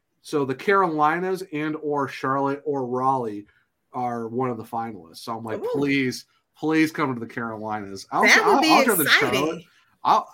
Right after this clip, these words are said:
Speaker 1: yeah, I'll drive to Charlotte or Raleigh.
Speaker 2: Yeah.
Speaker 1: I don't care. But yeah, so, but yeah, I would say definitely check out that one too. But yeah,
Speaker 2: Okay.
Speaker 1: hockey.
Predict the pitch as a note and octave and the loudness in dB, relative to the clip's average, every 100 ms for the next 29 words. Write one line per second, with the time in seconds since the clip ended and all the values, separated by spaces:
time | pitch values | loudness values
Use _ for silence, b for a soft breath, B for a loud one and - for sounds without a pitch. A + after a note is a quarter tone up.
0 | C3 D3 G2+ C#3 A#3+ F3+ C#3 C3+ A#2+ B2 | -4 -2 0 -2 0 -2 -2 -2 -2 -2
1 | A2 G#2 C#4+ G#4+ D3 C#3+ - C#3+ G2+ G2+ | -6 -8 -4 -2 -2 -2 -2 -2 -2 -8
2 | - A2 A#2+ A#2+ A#2 D3 A#2+ G#2+ - B2 | -12 -10 -8 -8 -4 -4 -4 -6 -6 -6
3 | B2+ B2+ b b b - C3+ B2 C#3+ F#3 | -6 -10 b b b -2 0 4 4 4
4 | G3+ E3 F#3+ G3 F#3 E3+ E3 D3+ C3+ B2+ | 2 0 0 -2 -2 -2 -2 -2 -2 -2
5 | A2+ A2+ C3 B2+ B2+ C3 A#2+ - F#3+ G#3+ | -6 -8 -2 0 0 0 0 4 4 4